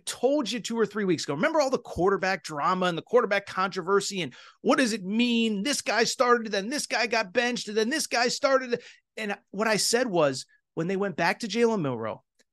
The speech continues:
this is football one oh one. Again, you don't have to be, uh, uh, you know, whoever. You don't have to be Louis Riddick or Joe, you know, Troy Aikman or Greg Olsen to figure out. Alabama figured a couple things out after that South Florida game.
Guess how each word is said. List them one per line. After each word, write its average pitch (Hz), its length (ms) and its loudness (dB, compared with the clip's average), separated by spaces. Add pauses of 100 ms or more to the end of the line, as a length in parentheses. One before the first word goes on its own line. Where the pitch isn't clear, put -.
(240)
this 262 180 2
is 269 80 -2
football 208 400 4
one 147 140 4
oh 135 40 2
one. 120 200 -8 (200)
Again, 165 240 0
you 151 120 0
don't 226 200 -2
have 226 360 -2
to 208 100 -6
be, 175 420 -4
uh, 151 360 2
uh, 143 320 2 (200)
you 180 160 -4
know, 147 400 0
whoever. 175 420 2 (440)
You 165 80 -2
don't 220 180 0
have 208 220 0
to 208 80 -8
be 185 360 -2
Louis 190 420 2
Riddick 180 520 0
or 170 300 -2 (240)
Joe, 208 360 4
you 185 200 -4
know, 165 180 2
Troy 220 420 4
Aikman 196 720 0
or 175 200 2
Greg 190 300 2
Olsen 202 360 2
to 160 40 -4
figure 170 300 -2
out. 151 280 0 (680)
Alabama 220 460 2
figured 165 460 -2
a 156 60 -8
couple 190 280 0
things 175 300 -2
out 143 240 2
after 151 260 -2
that 135 180 0
South 131 240 -2
Florida 165 260 0
game. - 200 -12